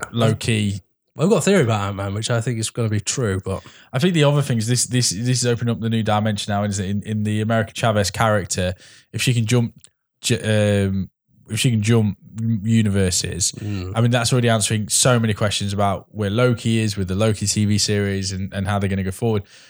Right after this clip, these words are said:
Speaker 1: My worry is, is that there are characters we've said goodbye to for good reason, and they might come back now because
Speaker 2: Yeah.
Speaker 1: you got this guy out for jail free card. You know, I can see it ten movies down. We need a hero. Oh, there's only one hero, Captain America. You gotta go find him from somewhere, you know. And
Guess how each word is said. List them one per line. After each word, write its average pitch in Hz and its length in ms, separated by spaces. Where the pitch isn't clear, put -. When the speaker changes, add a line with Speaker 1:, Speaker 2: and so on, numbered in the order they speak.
Speaker 1:
My 120 140
worry 123 460
is, 113 140
is 107 120
that 107 320
there 117 140
are 113 40
characters 120 500
we've - 100
said 110 160
goodbye 127 340
to 123 220
for - 100
good 107 140
reason, 127 480
and 110 280
they 113 140
might 107 220
come 107 160
back 127 340
now 117 320
because 107 280
Speaker 2:
Yeah. 104 40
Speaker 1:
you 101 60
got 98 120
this 92 120
guy 92 180
out - 80
for 92 160
jail 92 300
free 131 240
card. 113 380
You 110 160
know, 101 260
I 107 60
can 101 60
see 113 180
it 95 80
ten 107 160
movies 98 260
down. 110 200
We 117 60
need 123 140
a 113 40
hero. 113 440
Oh, 120 140
there's 117 140
only 127 160
one 123 220
hero, 117 280
Captain 123 260
America. 120 340
You 120 60
gotta 120 160
go 120 80
find 117 360
him 110 140
from 110 160
somewhere, 107 380
you 110 120
know. 107 160
And 104 140